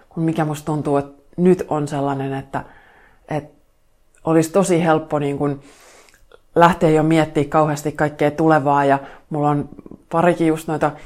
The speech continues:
kirjajuttuja tossa, joita niin kun mieli aattelee, että tarttis jo tehdä.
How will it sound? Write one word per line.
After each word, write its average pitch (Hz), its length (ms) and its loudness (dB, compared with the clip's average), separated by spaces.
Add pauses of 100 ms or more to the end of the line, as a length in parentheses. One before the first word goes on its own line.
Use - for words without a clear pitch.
kirjajuttuja 156 760 4
tossa, 151 340 0
joita 147 300 0
niin 143 140 -2
kun 139 200 -4 (560)
mieli 165 340 4
aattelee, 147 400 4
että 143 120 0
tarttis 156 460 2
jo 147 100 -4
tehdä. 151 440 -2